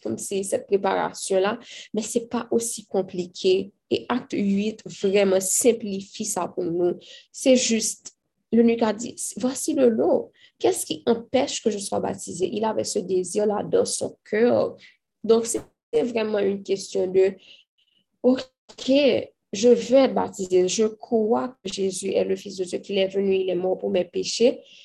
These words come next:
Je peux être baptisé. » Donc là, on est en train de vivre ce temps de réveil-là. Et c'est vraiment important de comprendre que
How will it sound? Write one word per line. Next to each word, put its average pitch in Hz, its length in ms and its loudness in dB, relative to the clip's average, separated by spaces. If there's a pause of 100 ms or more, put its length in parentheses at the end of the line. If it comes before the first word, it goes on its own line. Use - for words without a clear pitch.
(160)
Je 226 160 2
peux - 300 0
être 202 180 4
baptisé. » 185 720 -4 (240)
Donc 214 180 2
là, 240 180 6 (360)
on 277 120 -2
est 330 60 -2
en 330 60 0
train 240 120 2
de 202 120 6
vivre 196 180 -4
ce - 140 -2
temps 190 200 -2
de 185 120 2
réveil-là. 190 800 -2 (1120)
Et 262 80 4
c'est 302 160 2
vraiment 214 320 2
important 196 500 0
de 190 100 -2
comprendre 190 540 -6 (100)
que 196 180 0